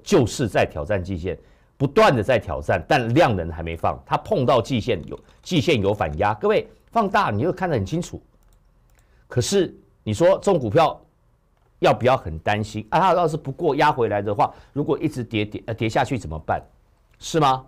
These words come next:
你会这么想哈？我告诉你，别这么想。为什么这样讲？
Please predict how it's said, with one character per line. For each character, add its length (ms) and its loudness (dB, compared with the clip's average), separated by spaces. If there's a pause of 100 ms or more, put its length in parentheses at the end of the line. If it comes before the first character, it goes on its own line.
(160)
你 100 -6
会 120 6
这 80 2
么 80 2
想 240 -4
哈？ 200 -6 (200)
我 80 -4
告 180 4
诉 100 -2
你， 200 -4 (340)
别 160 0
这 80 0
么 80 0
想。 180 -8 (380)
为 100 4
什 160 -2
么 80 -4
这 80 -2
样 120 0
讲？ 160 -10